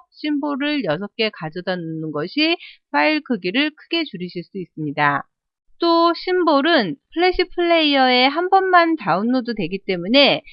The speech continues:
심볼을 사용하시게 되면 에스더블유에프의 파일 재생 속도도 빠르게 해주실 수 있습니다. 플래시 무비에 사용될 배경 이미지 같은 정적 이미지도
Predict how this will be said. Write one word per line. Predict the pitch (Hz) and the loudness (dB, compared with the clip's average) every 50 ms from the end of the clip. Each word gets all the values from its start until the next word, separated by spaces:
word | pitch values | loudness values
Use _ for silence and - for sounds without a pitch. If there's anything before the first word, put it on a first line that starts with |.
| - _ _ | -20 _ _
심볼을 | _ - 330 320 302 339 330 320 311 294 | _ -2 0 0 2 2 2 0 0 -2
사용하시게 | - 294 277 269 262 240 220 - - 208 196 185 | -2 -2 0 0 0 -2 -2 -4 -6 -6 -6 -4
되면 | 175 185 180 175 175 190 220 254 294 330 349 359 _ _ _ | -2 -2 -2 -2 2 4 6 6 6 4 2 -2 _ _ _
에스더블유에프의 | - 277 - _ _ 277 285 269 277 269 262 240 214 196 _ _ - 202 190 196 202 202 202 208 208 | -4 -4 -4 _ _ 0 0 0 -2 -2 0 -2 -2 -4 _ _ -6 -4 -2 0 0 0 0 -2 -2
파일 | _ 240 240 233 233 233 | _ 2 2 2 2 0
재생 | 220 202 160 160 - 220 233 226 | -2 -4 -6 -4 -4 -4 -4 -4
속도도 | 269 254 _ _ 208 196 208 262 285 277 _ | -6 -12 _ _ -4 -2 0 -2 -2 0 _
빠르게 | 294 302 311 311 302 269 - 269 262 | 2 2 2 0 -2 -2 -2 -2 -2
해주실 | 240 _ - 214 - - 175 | -2 _ -10 -16 -14 -14 -14
수 | - _ 190 | -14 _ -12
있습니다. | 175 _ _ 170 156 160 160 - 165 160 160 156 151 - - _ _ _ _ _ _ _ _ _ | -12 _ _ -10 -8 -8 -6 -4 -2 0 0 0 -2 -4 -10 _ _ _ _ _ _ _ _ _
플래시 | 339 359 381 392 381 - 370 370 | 2 4 6 6 4 4 2 0
무비에 | 294 233 214 214 202 220 254 269 277 285 | 2 0 -4 -6 -2 0 2 2 2 2
사용될 | 269 311 311 302 302 294 285 277 247 269 269 277 285 285 269 _ | 2 2 2 2 2 2 0 2 4 4 4 4 4 0 -2 _
배경 | - 190 180 180 180 254 262 285 302 277 | -4 -4 -4 -2 0 2 2 4 4 2
이미지 | 220 185 190 208 220 214 - | 0 0 -2 -4 -4 -4 -4
같은 | 226 220 214 _ - 220 214 214 | -4 -4 -4 _ -6 -6 -6 -6
정적 | - 190 160 160 175 180 - 247 247 214 196 | -6 -8 -8 -8 -8 -4 -2 -2 -2 -2 -4
이미지도 | 170 175 185 185 170 170 165 180 - 247 262 233 190 151 - | -6 -4 -6 -6 -8 -10 -10 -4 0 4 6 6 6 4 0